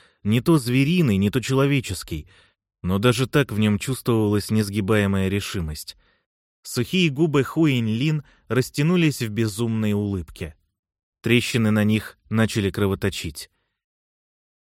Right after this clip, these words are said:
«Можешь дернуть за цепь, но тогда моя шея сломается.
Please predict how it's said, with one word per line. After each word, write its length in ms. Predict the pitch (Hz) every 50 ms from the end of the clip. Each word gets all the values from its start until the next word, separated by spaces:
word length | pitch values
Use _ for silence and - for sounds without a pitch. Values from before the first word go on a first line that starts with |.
| _
«Можешь 540 | 131 120 107 107 113 120 123 143 151 139 123
дернуть 560 | 110 95 98 98 98 98 104 104 110 110 95
за 160 | 92 92 101
цепь, 440 | 98 - - - - 80 76 - - - - - _ _ _ _ _ _ _ _ _ _ _ _ _ _ _ _ _ _
но 200 | - 101 95 92
тогда 380 | 87 - 92 87 90 87 90 90
моя 300 | 87 85 85 85 85 82
шея 360 | - - - - 139 160 165
сломается. 920 | 160 - - 143 135 131 110 82 78 78 78 78 76 - - - - 82 78